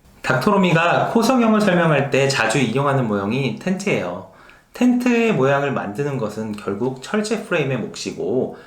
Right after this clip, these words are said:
겉을 둘러싸는 천막은 단지 얹어질 뿐이라는 거죠. 철제 프레임이 콧날개 연골을 비롯한 내부의 구조라면 천막은 피부에 해당해요. 코끝을 높이는 과정은 철제 프레임의 사이즈를 키우는 것과 같아요.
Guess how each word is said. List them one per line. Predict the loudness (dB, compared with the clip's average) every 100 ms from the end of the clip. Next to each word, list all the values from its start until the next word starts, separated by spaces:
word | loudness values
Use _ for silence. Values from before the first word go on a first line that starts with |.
| -20 _
겉을 | -2 0 0 0 -2
둘러싸는 | 0 0 0 -2 -4 -6
천막은 | -6 -4 -2 -2 -6 -8
단지 | -8 -8 -6 -8 -10 -10 -16 _ _ _ _ _
얹어질 | -2 0 -2 -4
뿐이라는 | -8 -10 -10 -14
거죠. | -16 -16 -18 _ -20 -20 _
철제 | -4 -2 0 0 0
프레임이 | 0 0 0 0 -2 -8 -20 _ _
콧날개 | 2 4 4 2 0 0
연골을 | 0 0 0 0
비롯한 | -4 -8 -6 -6 -4
내부의 | -6 -6 -6 -6 -6 -6 -8
구조라면 | -10 -2 0 0 -2 -8 -10 -12 -14 -18
천막은 | -6 -2 0 0 0 -6 -8 -18 -20 _ _
피부에 | -6 -2 0 -2
해당해요. | -4 -10 -14 -14 -16 _ _ _ _
코끝을 | -6 -4 -2 2
높이는 | 0 0 -2 -2
과정은 | -2 -2 -2 -2 -2 -4 -6 -6
철제 | -4 -4 -2 -6
프레임의 | -4 -6 -4 -8
사이즈를 | -6 -6 -4 -6 -8
키우는 | -10 -12 -10 -4
것과 | -4 -2 -4
같아요. | -4 -12 -12 -10 -8 -12